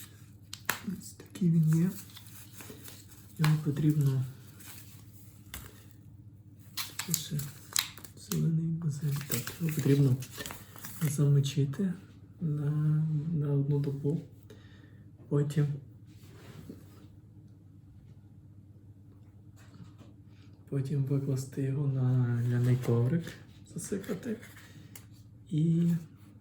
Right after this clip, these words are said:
полити водою.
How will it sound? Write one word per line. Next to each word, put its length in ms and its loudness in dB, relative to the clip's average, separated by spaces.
полити 540 2
водою. 440 2